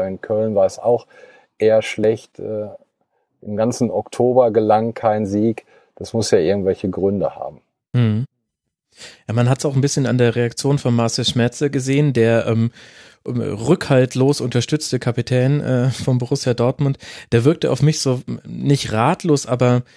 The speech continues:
Speaker 2: äh, fast ein bisschen resignierend im Interview nach dem Spiel, dass er gesagt, da hat er gesagt, naja, das Problem ist einfach, ähm, und dann hat er sehr lange Luft geholt und hat, glaub ich, seine Formulierungen abgewogen und hat gesagt, naja, unser,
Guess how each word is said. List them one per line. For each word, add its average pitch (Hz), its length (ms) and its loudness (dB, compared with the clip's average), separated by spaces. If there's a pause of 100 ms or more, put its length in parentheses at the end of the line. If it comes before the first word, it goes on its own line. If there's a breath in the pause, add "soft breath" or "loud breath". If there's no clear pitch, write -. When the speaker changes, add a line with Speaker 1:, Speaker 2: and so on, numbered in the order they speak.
(200 soft breath)
Speaker 2:
äh, 107 120 -8
fast 123 360 -4
ein 131 80 0
bisschen 139 240 0
resignierend 127 640 2
im 101 100 0
Interview 113 380 -2
nach 110 180 2
dem 117 140 -2
Spiel, 110 560 -6
dass 110 160 -2
er 113 80 2
gesagt, 117 340 0 (160)
da 110 120 -4
hat 120 100 0
er 123 80 2
gesagt, 123 260 -2
naja, 120 300 2 (120)
das 120 140 -10
Problem 123 360 0
ist 139 100 -2
einfach, 135 400 -2 (640 soft breath)
ähm, 120 280 4
und 117 120 2
dann 123 140 4
hat 139 100 4
er 127 60 4
sehr 127 240 4
lange 135 240 4
Luft 147 280 0
geholt 120 420 2
und 120 100 0
hat, 131 180 -2
glaub 123 180 2
ich, 123 80 -2
seine 117 200 2
Formulierungen 117 640 2
abgewogen 113 680 -4
und 110 140 -4
hat 120 140 -4
gesagt, 117 280 -2
naja, 123 180 4
unser, 123 400 0